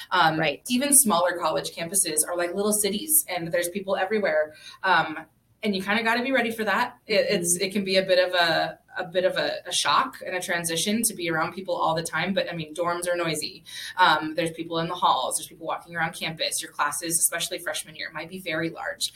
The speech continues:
Speaker 2: Right.
Speaker 1: depending on what kind of school you go to. So being able to recognize that and be prepared to handle it in advance is kind of helpful as well. And then again, depending on what school you go to,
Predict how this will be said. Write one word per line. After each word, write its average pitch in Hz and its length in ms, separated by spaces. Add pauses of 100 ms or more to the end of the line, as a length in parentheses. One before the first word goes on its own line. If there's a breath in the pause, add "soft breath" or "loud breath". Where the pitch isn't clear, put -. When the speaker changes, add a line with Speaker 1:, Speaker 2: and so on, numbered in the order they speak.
Speaker 2:
Right. 170 140
Speaker 1:
depending 170 340
on 175 80
what - 140
kind 160 100
of 151 60
school - 220
you 156 120
go 143 160
to. 151 200
So 156 400 (320 loud breath)
being 214 400
able 196 280 (140)
to 180 500 (280)
recognize 240 420
that 285 240 (220)
and 202 340
be 208 120
prepared 185 320
to 190 80
handle 185 320
it 196 160
in 202 100
advance 185 720
is 202 200
kind 202 160
of 202 80
helpful 196 360
as 180 160
well. 180 360 (320 loud breath)
And 220 180
then 202 340 (160)
again, 214 340
depending 196 400
on 175 180
what 160 300 (300)
school - 280
you 180 140
go 175 180
to, 165 480